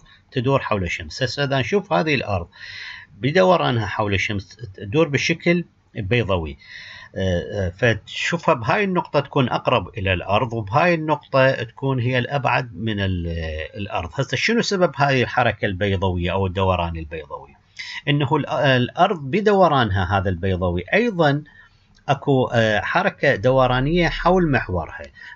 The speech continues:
محور الأرض هو هذا. هسه إذا نشوف هذا النورث، هذا الشمال، وهذا ال-، الساوث، الجنوب. الأرض راح تدور حول هذا المحور بحركة، آه، دورانية. لكن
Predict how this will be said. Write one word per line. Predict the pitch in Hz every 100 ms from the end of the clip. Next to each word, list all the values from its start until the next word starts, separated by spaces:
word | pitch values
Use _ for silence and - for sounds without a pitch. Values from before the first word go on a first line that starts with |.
| 135
محور | 196 - 202 196
الأرض | 180 156 156 143
هو | 143 135
هذا. | 101 80 82
هسه | 113 123 - 147
إذا | 139
نشوف | 135 160 -
هذا | 143 135
النورث، | 120 110 104 110 113 120
هذا | 107
الشمال، | 101 110 95 95 107
وهذا | 101 113 131 139 - - - - -
ال-، | 101 90 87 90 -
الساوث، | - 123 120 123
الجنوب. | - 98 104 80 78 - - - - 123
الأرض | 107 165 214 160
راح | 135 120 131
تدور | 120 175 190 156
حول | - 165 180 160
هذا | 113 98 90
المحور | 85 87 - 90 95 - -
بحركة، | - 117 127 - 147
آه، | 170 - 95 85 82
دورانية. | 117 107 98 90 87 80 71 - - - - -
لكن | 147 190 - 127